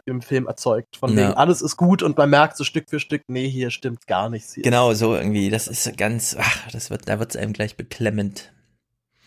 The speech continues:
Speaker 1: Ja. Judy,
Speaker 2: Puh.
Speaker 1: machen wir zum, machen wir zum Abschluss den,
Speaker 2: Mhm.
Speaker 1: äh, die, den Skandal um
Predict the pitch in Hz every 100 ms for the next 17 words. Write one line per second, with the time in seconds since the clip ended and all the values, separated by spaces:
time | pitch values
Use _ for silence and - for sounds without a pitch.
0 | _ _ - - - 123 _ _ _ _
1 | - - _ 208 196 143 147 120 160 185
2 | 175 - 175 156 - 156 185 175 - 165
3 | - - 180 - - 143 127 104 107 143
4 | 139 131 - - 117 135 139 139 135 127
5 | 127 - 123 139 - - 147 147 143 160
6 | 185 151 151